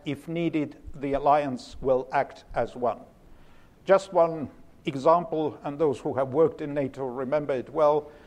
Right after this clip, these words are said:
uh, when nato runs its big crisis management exercises every year, the crisis exercise, Estonia uses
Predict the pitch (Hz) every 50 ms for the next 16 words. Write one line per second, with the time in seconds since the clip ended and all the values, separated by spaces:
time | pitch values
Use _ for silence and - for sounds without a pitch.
0 | - - - - - 127 123 120 117 117 123 - - 143 156 151 151 156 156 156
1 | 180 196 202 175 180 170 143 143 147 156 165 160 147 120 - - - - - -
2 | 180 151 143 - - - - - - 120 117 165 160 165 165 - - - - -
3 | - - 156 156 151 - - 220 - 160 156 147 147 147 107 127 139 139 123 -
4 | 151 147 - - 156 - - 156 139 131 127 131 127 - 185 151 139 147 143 135
5 | 147 151 143 139 - - - - - 123 - - - 147 143 147 147 - - 151
6 | 131 - - - 165 139 - - 151 143 - - 143 135 131 127 - - - -
7 | - - - - - - - 160 - - - 190 196 202 185 185 170 160 151 147
8 | 165 185 214 196 165 - 147 117 110 - - -